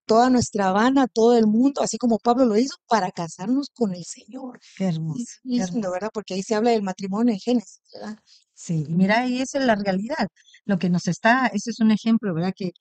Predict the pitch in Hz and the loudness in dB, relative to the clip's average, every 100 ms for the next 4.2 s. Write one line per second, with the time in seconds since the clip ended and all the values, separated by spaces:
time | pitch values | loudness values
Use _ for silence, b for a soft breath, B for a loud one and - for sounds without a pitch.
0 | b _ 180 160 185 196 180 156 - _ | b _ -4 0 0 2 2 -2 -8 _
1 | 202 214 185 156 151 - 147 202 247 208 | -2 2 2 0 -4 -10 -4 -2 0 0
2 | 156 190 262 - - _ b b _ 190 | 0 -2 -4 -10 -16 _ b b _ 2
3 | 170 196 220 - 170 185 202 208 202 190 | 2 0 -4 -2 0 0 0 -2 -2 0
4 | 185 | -2